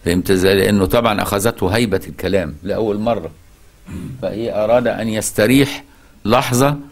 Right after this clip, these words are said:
فأطال الحوار حتى يستريح ليستقبل مرة أخرى.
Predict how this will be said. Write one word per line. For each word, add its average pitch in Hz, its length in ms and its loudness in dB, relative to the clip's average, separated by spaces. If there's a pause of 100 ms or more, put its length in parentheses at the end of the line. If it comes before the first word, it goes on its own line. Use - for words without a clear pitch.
(140)
فأطال 110 640 0
الحوار 82 520 -2 (960)
حتى 98 400 0
يستريح 104 540 0
ليستقبل 85 640 0
مرة 85 340 -4
أخرى. - 360 -8